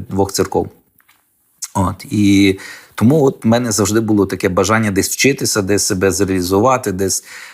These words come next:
е, щось робити, і, і якісь і соціальні, бо,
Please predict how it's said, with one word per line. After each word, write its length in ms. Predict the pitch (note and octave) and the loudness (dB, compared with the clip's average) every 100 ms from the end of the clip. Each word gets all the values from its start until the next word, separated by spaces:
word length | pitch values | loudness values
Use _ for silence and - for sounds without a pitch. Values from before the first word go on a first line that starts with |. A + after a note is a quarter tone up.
| - F#2 | -10 -2
е, 220 | F2+ F2+ | 0 0
щось 280 | - G#2+ - | 0 -2 2
робити, 720 | G#2 G2+ D3+ C#3+ A2 G#2 A2 A2 | 2 4 2 2 2 2 -2 -2
і, 60 | F#2+ F#2+ F#2 F#2+ G2 G2+ | 0 0 0 0 0 0
і 180 | G2 F#2+ | -2 -2
якісь 320 | F#2 A#2+ A2+ | -4 -2 0
і 40 | A#2+ | 0
соціальні, 560 | - A#2+ C3 E3 C3+ | -2 -2 0 0 -2
бо, 180 | A2 G#2 | -6 -8